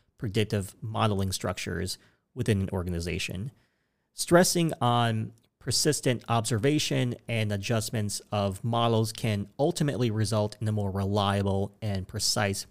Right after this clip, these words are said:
prediction and help make better decisions for the business. While it's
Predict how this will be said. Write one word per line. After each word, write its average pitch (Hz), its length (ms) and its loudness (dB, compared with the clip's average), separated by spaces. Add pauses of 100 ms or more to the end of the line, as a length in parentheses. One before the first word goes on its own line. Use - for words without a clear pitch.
prediction 120 600 0 (760)
and 107 420 2 (160)
help 117 320 2
make 110 320 0
better 101 300 4
decisions 92 680 -2 (100)
for 104 180 -2
the 95 60 2
business. 85 560 -4 (680)
While 143 480 4
it's 143 260 2